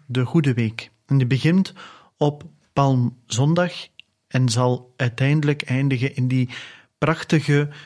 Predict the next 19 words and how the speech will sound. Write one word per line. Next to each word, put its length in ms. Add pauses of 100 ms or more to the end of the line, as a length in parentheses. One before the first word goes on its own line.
(140)
dagen 500
die 140
we 80
zullen 300
beleven, 600 (360)
waar 360
we 220 (480)
opnieuw 680 (400)
mee 300
kunnen 260
gaan 340
in 120
het 140
lijden 480
van 160
onze 220
Heer 220
Jezus 440
Christus. 680